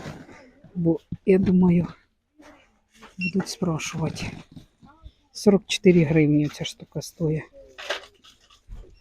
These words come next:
Ну, я не, бачите, вона запакована, але вона не поломана, нормально. Ну, провірити все, в принципі, можна.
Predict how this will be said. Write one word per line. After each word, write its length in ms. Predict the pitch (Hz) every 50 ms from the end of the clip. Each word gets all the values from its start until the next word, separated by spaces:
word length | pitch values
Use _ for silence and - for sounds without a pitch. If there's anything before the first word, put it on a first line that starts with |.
| _ _ _ _ _ _
Ну, 340 | 208 190 190 196 196 196 202
я 140 | 202 208 214
не, 220 | 208 208 208 202
бачите, 380 | 185 180 214 214 - - - 170
вона 160 | 175 175 165
запакована, 680 | 170 170 165 - 175 - - 220 214 190 185 175 165 160
але 80 | 160
вона 220 | 165 165 170 170 170
не 120 | 175 175
поломана, 640 | - - 175 170 175 160 151 151 151 151 151 147
нормально. 440 | 156 160 165 165 165 160 151 151 175
Ну, 220 | 269 285 - 226 - _ _
провірити 420 | 190 190 190 202 196 170 160 -
все, 160 | - - - 151
в 20 | -
принципі, 460 | - 151 - - - - - 160 160
можна. 340 | 160 156 156 151 139 - 135